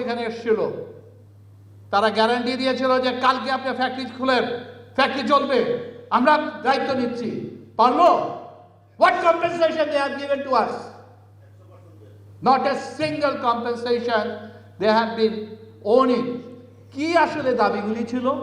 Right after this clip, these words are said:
দাবিগুলির সাথে তো কোনো মিনিমাম ওয়েজের কোনো সম্পর্কই ছিল না। দাবিগুলি কি ছিল?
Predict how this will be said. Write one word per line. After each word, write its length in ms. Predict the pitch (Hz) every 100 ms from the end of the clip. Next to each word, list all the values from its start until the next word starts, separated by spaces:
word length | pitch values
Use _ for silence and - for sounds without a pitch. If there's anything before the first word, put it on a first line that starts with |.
| - - - - - - - - - - - - 180
দাবিগুলির 440 | 208 226 240 226
সাথে 160 | 240 240 240
তো 40 | 254 254
কোনো 160 | 247 240 240 240 - 170
মিনিমাম 340 | 214 226 240
ওয়েজের 260 | 240 233 240
কোনো 120 | 240 226 -
সম্পর্কই 540 | 202 196 262 254 302 -
ছিল 120 | 208 143 214
না। 80 | - - - - - - - - - - - - - 196
দাবিগুলি 420 | 220 247 247 254 277
কি 80 | 302 -
ছিল? 140 | 185